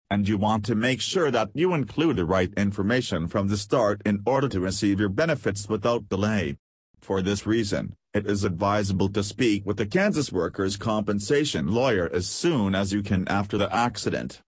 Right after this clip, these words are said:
Your attorney will help you understand the process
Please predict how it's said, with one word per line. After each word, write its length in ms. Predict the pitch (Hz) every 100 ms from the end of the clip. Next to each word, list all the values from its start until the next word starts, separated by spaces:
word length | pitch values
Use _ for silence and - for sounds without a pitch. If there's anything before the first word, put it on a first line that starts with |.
| _ _ _ -
Your 180 | 120 120
attorney 340 | 123 113 85
will 180 | 82 95
help 260 | 110 98
you 120 | 98 104
understand 580 | 107 107 - 127 117
the 60 | 101
process 680 | 101 123 127 - 82 90